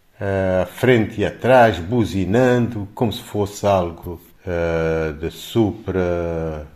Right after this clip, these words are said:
urgência e emergência. Esse tipo de buzinas, sim, faz sentido. É para carros que levem doentes ou em estado de emergência. Uma outra situação que mostra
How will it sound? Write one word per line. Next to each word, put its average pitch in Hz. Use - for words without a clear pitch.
urgência 92
e -
emergência. 76
Esse 151
tipo 101
de 95
buzinas, 110
sim, 113
faz 113
sentido. 101
É 175
para 98
carros -
que -
levem 98
doentes 104
ou 101
em 87
estado 90
de 90
emergência. -
Uma 208
outra 98
situação 95
que -
mostra 85